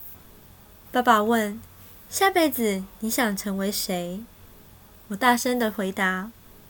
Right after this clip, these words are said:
：“爸爸，我想成为爸爸。”爸爸问：“世界上有这么多更好的选择，为什么偏偏想成为爸爸呢？”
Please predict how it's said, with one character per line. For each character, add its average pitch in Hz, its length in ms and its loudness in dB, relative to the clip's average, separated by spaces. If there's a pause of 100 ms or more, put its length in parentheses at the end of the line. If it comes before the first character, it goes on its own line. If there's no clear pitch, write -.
(400)
：“爸 - 200 4
爸， - 200 -6 (1080)
我 294 120 4
想 277 260 0
成 196 200 -6
为 185 100 -4
爸 202 240 -4
爸。” - 220 -6 (1300)
爸 262 160 4
爸 202 180 0
问 196 480 -2 (560)
：“世 - 180 -2
界 339 180 2
上 285 300 2
有 180 180 -2
这 370 200 -2
么 285 140 2
多 254 240 2
更 302 220 2
好 208 180 -4
的 175 120 -4
选 170 260 -8
择， 170 360 -6 (400)
为 415 120 2
什 294 140 -2
么 202 180 2
偏 311 180 -6
偏 349 240 -2
想 202 280 -4
成 196 200 -4
为 214 140 -2
爸 269 200 0
爸 214 180 0
呢？” 202 440 -2